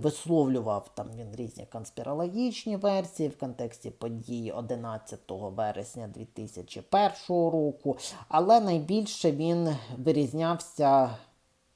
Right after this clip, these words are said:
своїми антиукраїнськими позиціями, так, говоривши про те, що давайте от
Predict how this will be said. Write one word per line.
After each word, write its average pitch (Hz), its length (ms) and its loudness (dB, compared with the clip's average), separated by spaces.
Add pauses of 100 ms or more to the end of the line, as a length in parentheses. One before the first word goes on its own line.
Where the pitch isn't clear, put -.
(120)
своїми 156 480 4
антиукраїнськими 131 1200 -4
позиціями, 185 800 -4
так, 202 160 -4
говоривши 123 680 -4
про - 200 -8
те, 220 240 -6
що - 220 -10
давайте 104 440 -6
от - 180 -12